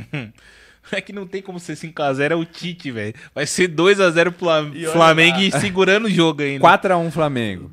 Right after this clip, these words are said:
Speaker 1: Nossa
Speaker 3: Vamos
Speaker 1: senhora.
Speaker 3: ver. Palmeiras
Speaker 2: Ixi, perdemos.
Speaker 3: e um, um tal de Live aqui que eu não sei o
Speaker 1: Ah,
Speaker 3: que que
Speaker 1: pelo
Speaker 3: é.
Speaker 1: amor de
Speaker 2: É o
Speaker 1: Deus.
Speaker 2: Liverpool.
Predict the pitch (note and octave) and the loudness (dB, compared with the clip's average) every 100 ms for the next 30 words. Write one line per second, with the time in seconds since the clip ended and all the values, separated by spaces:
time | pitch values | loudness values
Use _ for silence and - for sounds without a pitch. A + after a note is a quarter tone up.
0 | _ C3+ C#3 C3+ C3 B2+ A2+ A#2+ A#2+ A2 | _ -12 -8 -4 -4 -4 -4 -4 -4 -4
1 | F#2 _ _ _ _ _ _ _ _ _ | -6 _ _ _ _ _ _ _ _ _
2 | - E3 F3+ D3 D3 G#3 A#3+ A#3 - - | 2 4 4 2 2 2 2 -2 -4 -16
3 | A#3+ - _ C3 G#2+ G2 F#2+ C3 D#3+ E3+ | -18 -20 _ -20 -20 -20 _ -8 -8 -8
4 | E3 D#3 C3+ A2+ C#3 D3 D3+ C3+ C3 A#2+ | -10 -14 -16 -6 -4 -4 -6 -8 -8 -8
5 | A#2 A#2+ B2+ B2 C3+ B2 B2+ C#3 F3+ G#3 | -12 -12 -18 -8 -4 -4 -2 0 0 -2
6 | E3+ E3+ G3+ F#3+ D#3 A#2+ G2+ | -4 -4 -4 -6 -10 -14 -16